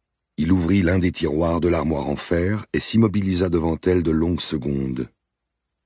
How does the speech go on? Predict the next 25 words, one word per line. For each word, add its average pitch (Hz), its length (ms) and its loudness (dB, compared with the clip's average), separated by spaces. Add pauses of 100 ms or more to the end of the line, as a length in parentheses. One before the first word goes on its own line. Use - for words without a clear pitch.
(140)
Gabriel 123 420 2
n'y 117 80 4
voyait 104 240 0
pas 104 140 -4
grand-chose, 98 580 -2
mais 90 120 2
il 90 120 -2
était 95 220 -2
persuadé 87 580 -2
que 73 140 -4
le 73 100 0
colosse 104 400 0
tenait 85 320 -2
un 78 120 -2
tract - 500 -6
dans 76 100 2
la 73 140 0
main. 64 280 -4 (960)
Il 76 220 -2
y 92 40 4
eut 101 160 2
un 95 100 4
bruit 80 240 0
de 76 120 0
métal, 92 680 -4